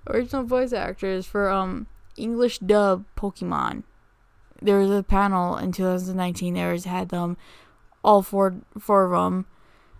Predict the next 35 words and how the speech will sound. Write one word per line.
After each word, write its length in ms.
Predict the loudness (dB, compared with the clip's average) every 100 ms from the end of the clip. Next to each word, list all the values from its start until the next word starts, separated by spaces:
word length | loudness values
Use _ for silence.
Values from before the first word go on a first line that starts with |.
| -12 -2
and 180 | 2
they 60 | 4
were 100 | 4
talking 800 | 2 2 0 -4 -10 -10 -10 -14 -18 -20 -20 -16
about 320 | -6 -2 -2
how 320 | -2 -4 -4
it 100 | -4
was 140 | -6 -6
great 160 | -6
work 160 | -6 -8
on 100 | -8
the 80 | -6
show, 760 | 0 6 8 6 4 0 0 -2
and, 260 | -4 -4
you 60 | -4
know, 60 | -6
people 420 | -6 -6 -4 -4
was, 220 | -4 -8 -16 -18 -20 -8
they 160 | -2 0
were, 320 | 0 -2 -4
they 100 | -2
were 80 | -4
answering 340 | -6 -8 -10
people's 400 | -10 -8 -8 -8
questions, 420 | -4 -4 -4 -6
actually, 500 | -6 -8 -10 -8 -10 -14 -20 -8
is 160 | -6
a 60 | -6
Q 180 | -6 -6
and 80 | -8
A 140 | -10
panel. 420 | -10 -10 -10 -14 -16 -20 -20 -6
So 160 | -2
there 200 | 0 0
was 260 | -2 -4